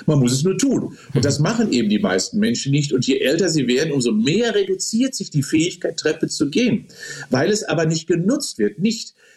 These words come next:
Speaker 1: deswegen, weil der Körper schlechter geworden ist. Nee, machen, verändert, trainiert, verbessert. Und dementsprechend, ja, es gibt einige Trainingsstätten im Alltag.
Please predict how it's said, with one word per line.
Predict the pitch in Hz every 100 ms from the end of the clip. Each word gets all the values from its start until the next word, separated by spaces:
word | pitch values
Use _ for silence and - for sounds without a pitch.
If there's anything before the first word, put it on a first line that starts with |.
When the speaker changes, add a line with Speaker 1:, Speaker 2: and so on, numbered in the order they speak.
| -
Speaker 1:
deswegen, | 139 135 135 127 117 110
weil | 110 101
der | 98 -
Körper | 139 120 104
schlechter | - 95 - 87
geworden | 85 82 82
ist. | 95
Nee, | 160 156 - -
machen, | 110 135 220 - 240 233
verändert, | - - - 165 190 190 190 -
trainiert, | - 139 151 165 147 143
verbessert. | - 110 - - - - - _ _ - - _ -
Und | 135 127 123
dementsprechend, | - 139 147 143 156 135 127
ja, | 160 127 - - - -
es | 127
gibt | 190 - -
einige | 135 110 101
Trainingsstätten | - 151 139 139 175 175 185
im | 175
Alltag. | 170 175 170 254 285